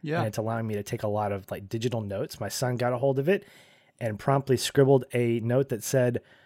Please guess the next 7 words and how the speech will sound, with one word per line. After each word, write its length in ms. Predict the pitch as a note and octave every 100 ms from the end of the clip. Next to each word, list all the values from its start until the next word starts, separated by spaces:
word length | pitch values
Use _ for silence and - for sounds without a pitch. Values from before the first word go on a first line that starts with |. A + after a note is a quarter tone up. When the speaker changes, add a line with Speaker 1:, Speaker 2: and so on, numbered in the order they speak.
| _ _ _ _
Speaker 2:
"I 160 | B2+ C#3
love 260 | D3+ E3
you, 140 | F3 E3+
Daddy. 480 | C#3+ A#2+ A#2 F3+ - _ _ _ _
Happy 320 | - B2 D#3
Speaker 1:
<laughs> 120 | C3
Speaker 2:
birthday, 560 | C3 B2 C#3 C3 C3